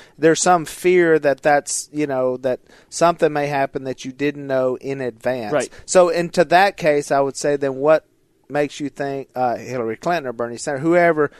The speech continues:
Speaker 1: the oth-, we don't know what the,
Speaker 2: Yeah,
Speaker 1: who,
Speaker 2: well, I don't
Speaker 1: who
Speaker 2: know what
Speaker 1: knows
Speaker 2: informs
Speaker 1: what,
Speaker 2: them either, yeah.
Speaker 1: what would Bernie Sanders do? Do you really,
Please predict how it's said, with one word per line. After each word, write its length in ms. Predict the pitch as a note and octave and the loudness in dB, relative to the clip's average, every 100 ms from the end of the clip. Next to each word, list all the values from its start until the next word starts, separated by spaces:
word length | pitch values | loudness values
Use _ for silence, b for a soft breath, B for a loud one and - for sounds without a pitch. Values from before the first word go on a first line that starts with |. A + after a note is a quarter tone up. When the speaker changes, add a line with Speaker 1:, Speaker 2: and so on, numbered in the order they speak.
| b | b
Speaker 1:
the 100 | D3+ F3 | 2 2
oth-, 60 | - | 4
we 120 | E3 | 4
don't 160 | A3+ G#3+ | 4 6
know 180 | A3 | 4
what 160 | G#3 G#3 | 6 2
the, 100 | G#3 F#3 | 0 0
Speaker 2:
Yeah, 320 | F#3+ F#3 C3 - | 2 2 0 0
Speaker 1:
who, 80 | |
Speaker 2:
well, 100 | A3 | 2
I 40 | F3 | 4
don't 80 | B3 | 4
Speaker 1:
who 60 | |
Speaker 2:
know 60 | C#4 | 6
what 80 | A3+ | 6
Speaker 1:
knows 120 | A#3 | 6
Speaker 2:
informs 320 | B3+ A3 F#3+ | 6 4 4
Speaker 1:
what, 40 | F#3 | -2
Speaker 2:
them 80 | F3 | 0
either, 180 | F#3+ B2+ | -2 2
yeah. 120 | F3 | 6
Speaker 1:
what 160 | C#4+ | 6
would 160 | D#4 G3 | 6 4
Bernie 320 | G#3+ A#3+ A3+ | 4 4 0
Sanders 420 | - G#3 G#3+ G3 | -2 -2 0 -2
do? 100 | - | -2
Do 140 | D3+ C#3+ | -4 -2
you 140 | G#3+ | -2
really, 480 | G#3 G#3 A3 A3 G#3+ | 4 6 6 2 -6